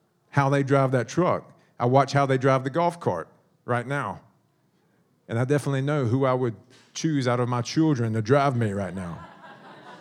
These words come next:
Her name starts with an L. The other ones are driving,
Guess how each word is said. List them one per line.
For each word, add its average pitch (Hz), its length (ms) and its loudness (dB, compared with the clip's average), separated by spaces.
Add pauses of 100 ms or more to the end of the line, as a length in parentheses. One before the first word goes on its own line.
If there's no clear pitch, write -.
(2750)
Her 127 120 -10
name 131 300 -6
starts 131 340 -4
with 127 160 -2
an 117 140 -4
L. 95 300 -8 (2500)
The 131 120 6
other 160 160 10
ones 147 220 6
are 139 60 2
driving, 151 340 2